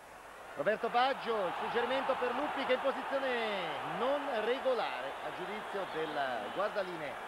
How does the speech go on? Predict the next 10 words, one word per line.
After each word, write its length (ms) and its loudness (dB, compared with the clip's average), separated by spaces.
Eus 440 4
prova 720 2
e 60 -2
nel 160 -4
momento 380 0
del 160 0
tiro 580 4
c'è 140 2
Julio 360 2
Cesar 460 2